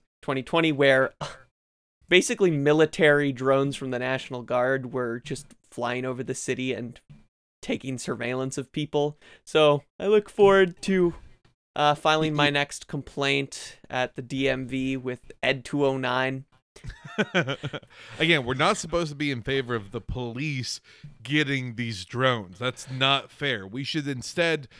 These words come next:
Speaker 2: be allowing Amazon to buy the data for Roombas so they can ma-,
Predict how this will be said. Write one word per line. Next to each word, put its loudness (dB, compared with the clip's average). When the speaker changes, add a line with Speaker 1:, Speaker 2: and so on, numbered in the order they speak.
Speaker 2:
be -4
allowing 2
Amazon 0
to -6
buy 6
the -2
data 2
for -2
Roombas -4
so -6
they -2
can -4
ma-, 2